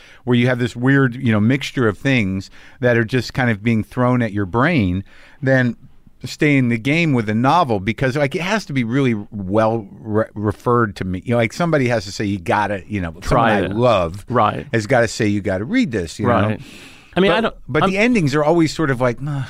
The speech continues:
Speaker 1: you know, I mean, you know,
Speaker 2: I feel like that's a real sign of how truly unfulfilling an awful lot of conventional narratives are. If the ending is this weird letdown,
Speaker 1: Yeah.
Speaker 2: that's a sign that you have not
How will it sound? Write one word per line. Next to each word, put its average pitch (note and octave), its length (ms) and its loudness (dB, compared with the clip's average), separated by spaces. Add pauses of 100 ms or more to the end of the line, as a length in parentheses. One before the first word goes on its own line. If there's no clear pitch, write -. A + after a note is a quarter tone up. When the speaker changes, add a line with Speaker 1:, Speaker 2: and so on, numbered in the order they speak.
(180)
Speaker 1:
you A#2 120 -6
know, A2+ 140 2
I A#2+ 180 2
mean, A#2 320 0 (180)
you - 120 -12
know, A#2 100 -6
Speaker 2:
I G#3 60 2
feel E4 100 2
like D#4+ 140 2
that's G#3+ 180 2
a C3+ 80 2
real D#3+ 320 0
sign B2 680 -2
of A2+ 160 -4
how A#2 480 0 (920)
truly C#3+ 460 0
unfulfilling A#2 880 -2
an G#2 140 -8
awful A#2+ 400 0
lot G#2 240 -2
of G#2 140 -6
conventional G#2+ 800 -4 (160)
narratives G#2 560 -2
are. A2 200 2
If A2+ 120 -6
the C#3 200 -2
ending C#3 560 -2 (600)
is B2+ 180 2
this A2+ 240 -4
weird A#2+ 380 -2
letdown, A2 720 -2
Speaker 1:
Yeah. F#2+ 240 2 (100)
Speaker 2:
that's G3 220 -2
a C#3+ 80 -2
sign A#2 460 -2
that G2 60 -4
you A2+ 140 -2
have A2 160 -2
not A2+ 300 0